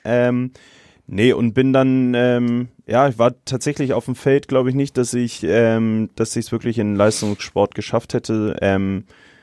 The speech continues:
und ja, ich bin, seitdem ich, glaub ich, zehn oder elf bin, bin ich Torhüter, äh, und bin immer dabei geblieben. Ist halt, ich glaube, gerade, gerade als jüngeres,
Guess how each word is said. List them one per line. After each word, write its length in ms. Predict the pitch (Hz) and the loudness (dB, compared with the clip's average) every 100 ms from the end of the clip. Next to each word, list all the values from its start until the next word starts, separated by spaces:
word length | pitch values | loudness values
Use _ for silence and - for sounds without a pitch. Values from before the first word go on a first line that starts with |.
| _ _ _ - | _ _ _ -12
und 180 | 101 | -6
ja, 240 | 117 113 95 | 0 2 2
ich 140 | 101 | -2
bin, 380 | _ 110 107 107 _ _ _ - | _ -2 0 -2 _ _ _ -2
seitdem 300 | 98 110 110 | 0 0 -2
ich, 120 | - | -2
glaub 200 | 104 101 | -2 -2
ich, 120 | - | -4
zehn 300 | - 120 123 | -4 0 2
oder 180 | 113 92 | 2 2
elf 240 | 104 127 - | 0 -2 -2
bin, 680 | 104 104 101 101 101 98 95 | -2 -2 -4 -4 -6 -8 -6
bin 140 | 104 | -6
ich 160 | 98 - | -6 -6
Torhüter, 540 | - 98 104 - 101 139 - - | -4 -4 -2 -2 -4 -4 -12 -8
äh, 240 | 101 98 | -4 -2
und 200 | 90 107 | -2 -4
bin 140 | 107 107 | -2 0
immer 220 | 107 120 | 2 2
dabei 240 | 107 117 | 2 2
geblieben. 360 | 147 107 95 92 | 0 -2 -2 -4
Ist 220 | 92 - _ - - - | -6 -10 _ -20 -20 -14
halt, 280 | - - _ _ - _ _ | -14 -16 _ _ -20 _ _
ich 60 | _ | _
glaube, 240 | - 101 | -4 -4
gerade, 380 | 107 107 110 110 | 0 2 4 2
gerade 240 | - 113 117 | 2 4 4
als 200 | 107 - | 2 -4
jüngeres, 760 | 117 131 123 117 117 - - | -2 2 2 2 0 -4 -10